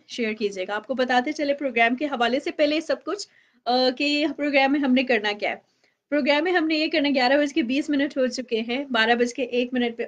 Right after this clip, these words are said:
of course हम, अ, न्यू ईयर मिलके सेलिब्रेट करेंगे। लेकिन अभी हमने क्या करना है कि जी, अ, जैसे कि आपको मालूम है, the program is sponsored by pakistan vision dot com। एक दफ़ा उस साइट को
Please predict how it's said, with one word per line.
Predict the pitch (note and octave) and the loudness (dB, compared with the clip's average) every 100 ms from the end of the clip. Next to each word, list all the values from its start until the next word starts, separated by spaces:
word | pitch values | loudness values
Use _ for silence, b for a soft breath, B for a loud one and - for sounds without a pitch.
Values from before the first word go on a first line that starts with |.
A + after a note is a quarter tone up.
| - | -8
of | G#3+ - | -8 2
course | C4 C#4 | 2 2
हम, | B3+ A#3 | 0 0
अ, | A3+ - G#3+ A3+ | -2 -4 -2 2
न्यू | A3+ B3 B3+ | 2 2 4
ईयर | A#3 A#3 | 4 2
मिलके | A3+ A3+ B3 | 2 0 0
सेलिब्रेट | B3 A3+ A3+ A3 B3 | 0 -4 -2 -2 -2
करेंगे। | B3 A3 G#3+ C4 b b b b | -2 -4 -2 -6 b b b b
लेकिन | B3 B3 C#4+ | 0 2 2
अभी | - B3+ E4 | 2 2 4
हमने | F4 E4 | 4 0
क्या | D#4 D4+ | 0 -2
करना | D#4 C#4 C4 | 0 0 0
है | C4 C#4+ | 0 -2
कि | C#4 C4+ | -2 -4
जी, | A#3 C4 B3+ | -2 0 -2
अ, | B3 G#3 G#3 G#3 | -2 -2 0 -2
जैसे | A3 A3 C4+ | -2 -4 -4
कि | C4 | -2
आपको | A#3+ A3+ A#3 | -2 -2 -4
मालूम | A3+ A3+ B3 | 0 2 2
है, | B3+ | 2
the | A#3 | -4
program | A#3 A3+ A3+ A3+ C4 _ A3+ A3 A3 | 0 -2 0 -2 -4 _ -4 -4 -2
is | A#3+ | -4
sponsored | C4 - A#3+ A#3 C4+ C4 - | -4 -2 0 0 -4 -6 -2
by | G#3+ G#3+ - _ A3+ | -2 -4 -10 _ -6
pakistan | A3+ A3+ A3+ A3+ A#3+ A3 A3+ | -4 -4 -4 -4 -4 -4 -2
vision | B3 B3+ | 0 2
dot | A3+ G#3+ G#3+ | 2 0 -2
com। | G#3+ B3 b b b b | -4 -4 b b b b
एक | D4 C#4+ | 0 4
दफ़ा | E4+ F4+ | 4 4
उस | D4+ D#4 - | 2 0 0
साइट | C#4 D#4 | 2 2
को | - D4+ | 2 2